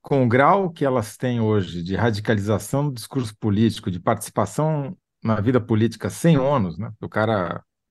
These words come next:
entra e sai, é, sem risco praticamente. E do jeito que elas, é, se radicalizaram à direita, de um lado do espectro,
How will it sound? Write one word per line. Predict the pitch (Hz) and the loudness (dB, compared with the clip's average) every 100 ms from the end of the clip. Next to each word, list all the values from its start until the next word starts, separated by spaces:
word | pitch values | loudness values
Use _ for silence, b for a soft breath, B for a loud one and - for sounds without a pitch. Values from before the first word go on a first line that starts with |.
| _ _ | _ _
entra | 110 131 104 | -2 0 -2
e | |
sai, | 87 - 113 123 117 92 82 - - _ | -2 2 4 4 4 0 -2 -12 -20 _
é, | 78 80 78 76 - - - - _ _ _ | -10 -6 -6 -8 -10 -12 -16 -20 _ _ _
sem | - 117 | -8 -6
risco | 87 143 113 - - | 2 2 2 -2 -6
praticamente. | 90 85 98 87 82 82 - _ b b b b b _ _ _ _ 104 | -6 -4 -4 -2 -4 -8 -14 _ b b b b b _ _ _ _ -4
E | 104 101 98 95 _ _ _ | -2 0 -2 -4 _ _ _
do | 120 107 | -4 0
jeito | 104 117 165 165 | 4 6 6 4
que | - | 0
elas, | 120 110 98 - - - - - | 2 2 0 -8 -14 -16 -20 -14
é, | 95 95 95 92 92 | -8 -4 -2 -2 -4
se | - - | -4 2
radicalizaram | 113 117 - 117 107 101 104 104 | 2 2 0 0 0 0 0 0
à | |
direita, | 95 92 92 156 131 104 - _ _ _ _ _ _ _ - | -2 -4 -2 -2 -2 -6 -16 _ _ _ _ _ _ _ -10
de | 104 | -4
um | 98 87 | -2 -2
lado | 101 131 123 90 | 0 0 0 -2
do | 82 | -4
espectro, | 82 - 135 139 - - - | -8 -2 0 0 -6 -12 -12